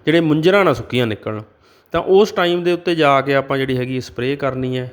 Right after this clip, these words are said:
ਚਾਹੇ ਤੁਸੀਂ ਦਾਣੇਦਾਰ ਕੀਟਨਾਸ਼ਕ ਪਾਉਣੀ ਬਾਸਮਤੀ ਵਿੱਚ, ਪਰ ਸਿਫਾਰਿਸ਼ ਕੀਟਨਾਸ਼ਕ ਹੀ ਵਰਤੋ, ਬਿਨਾਂ ਜ਼ਰੂਰਤ ਨਾ ਵਰਤੋ,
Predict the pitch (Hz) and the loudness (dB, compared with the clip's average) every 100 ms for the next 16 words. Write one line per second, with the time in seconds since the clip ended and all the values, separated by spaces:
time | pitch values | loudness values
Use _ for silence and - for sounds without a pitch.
0 | - 127 127 135 120 123 - 110 110 110 | -8 0 0 0 -4 -6 -6 -4 -2 -2
1 | 113 113 117 113 - 127 131 113 113 117 | -4 -4 -4 -4 -2 0 2 0 0 -2
2 | 120 131 135 - 139 127 117 117 127 - | -2 -4 -4 -4 -2 -4 0 2 2 0
3 | 156 156 147 147 139 - 147 135 - 151 | -2 -2 -2 0 -2 0 2 2 0 -4
4 | - - - - _ - 135 165 180 151 | -4 -20 -20 -20 _ -2 2 2 4 4
5 | 139 135 151 151 151 151 - 160 | 4 2 0 2 0 0 0 -2